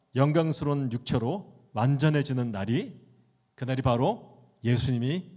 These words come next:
오시는 날입니다. 아멘. 우리 기다리십니까? 예수님 오시는 날? 기다리십니까? 정말 기다리셔야 돼요. 마라나타 오시옵소서.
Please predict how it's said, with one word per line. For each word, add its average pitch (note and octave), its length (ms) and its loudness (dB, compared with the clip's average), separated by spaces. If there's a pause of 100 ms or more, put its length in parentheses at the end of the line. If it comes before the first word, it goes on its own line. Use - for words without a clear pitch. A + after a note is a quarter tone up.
(180)
오시는 A#2+ 280 2
날입니다. F2 520 -10 (380)
아멘. F2+ 340 -6 (500)
우리 C3 400 2 (760)
기다리십니까? C3 600 2
예수님 A2+ 260 -4
오시는 A2 220 -4
날? C#3+ 200 -4 (1400)
기다리십니까? G#2 580 -6 (580)
정말 E3 220 -6
기다리셔야 A2 480 -4
돼요. E2 200 -14 (1500)
마라나타 C3 800 -2 (720)
오시옵소서. - 560 -4